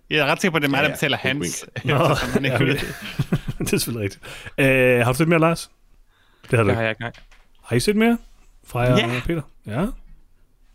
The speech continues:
Speaker 2: Jeg har
Speaker 1: Jeg
Speaker 2: ikke.
Speaker 1: Der er, okay, der er noget, der hedder covid nitten.
Speaker 2: What?
Speaker 3: Okay.
Speaker 1: Og det, det er en sygdom, der f-, florerer lige nu.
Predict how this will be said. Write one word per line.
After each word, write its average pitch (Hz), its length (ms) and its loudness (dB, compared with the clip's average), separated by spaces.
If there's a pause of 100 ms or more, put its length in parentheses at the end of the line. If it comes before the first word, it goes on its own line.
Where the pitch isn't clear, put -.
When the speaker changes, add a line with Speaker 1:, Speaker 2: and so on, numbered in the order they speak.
(480)
Speaker 2:
Jeg 143 100 2
har 180 120 0
Speaker 1:
Jeg 220 80 -4
Speaker 2:
ikke. 220 140 -12 (1400)
Speaker 1:
Der 147 60 0
er, 160 260 -2
okay, 127 260 -2 (200)
der 160 60 2
er 165 60 0
noget, 185 160 0
der 180 60 2
hedder 165 160 2 (840)
covid 151 520 -2
nitten. 131 360 -2 (560)
Speaker 2:
What? 113 100 -4 (100)
Speaker 3:
Okay. - 280 -2 (800)
Speaker 1:
Og 127 160 0
det, 143 600 0
det - 60 -6
er 151 40 0
en 135 60 -2
sygdom, 160 380 0
der 117 80 -6
f-, - 420 -12
florerer 143 500 -6
lige 139 160 -8
nu. 147 200 -8